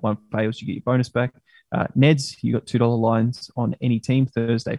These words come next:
Friday. Bet three six five, you got the multi-bet offer up to sixty-five percent more on your multis. Uh, PointsBet, this is really tough for me to get the PointsBet ones 'cause when I open up my PointsBet account and log in source, it says, "No specials for your account." So I actually have to message people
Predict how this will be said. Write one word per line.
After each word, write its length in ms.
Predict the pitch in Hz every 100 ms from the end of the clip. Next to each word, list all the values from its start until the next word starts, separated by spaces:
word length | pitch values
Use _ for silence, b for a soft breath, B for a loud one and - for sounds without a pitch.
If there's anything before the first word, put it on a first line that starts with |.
| -
Friday. 320 | 143 135 135
Bet 200 | 107 -
three 140 | - -
six 220 | - -
five, 240 | 117 120
you 60 | -
got 100 | 120
the 40 | 110
multi-bet 460 | 113 117 117 117
offer 220 | 120 -
up 220 | 113 117 -
to 80 |
sixty-five 540 | - - - - - -
percent 300 | - - -
more 260 | 110 110 -
on 100 | 110
your 120 | 110
multis. 440 | 127 143 143 139 - b b b
Uh, 220 | - 104 -
PointsBet, 560 | - 151 160 143 160 -
this 120 | 156
is 160 | 202 185
really 240 | 160 151
tough 280 | - 139 -
for 60 | 131
me 80 |
to 60 | 120
get 120 | 127
the 60 | -
PointsBet 480 | - 120 - 95 -
ones 200 | 120 135
'cause 160 | 123
when 120 | 131
I 120 | 156 147
open 220 | 143 143
up 80 | -
my 140 | 131
PointsBet 420 | - 127 123 123
account 400 | 117 - 120 127
and 100 | 117
log 200 | 120 120
in 120 | 123
source, 320 | 127 127 131 -
it 60 |
says, 240 | - 113 127
"No 160 | 120
specials 380 | 127 - 131 123
for 80 | -
your 140 | 120
account." 340 | 110 - 110 -
So 80 | -
I 60 |
actually 160 | 131 131
have 100 | 127
to 60 | 113
message 380 | 117 - -
people 400 | - 120 110 117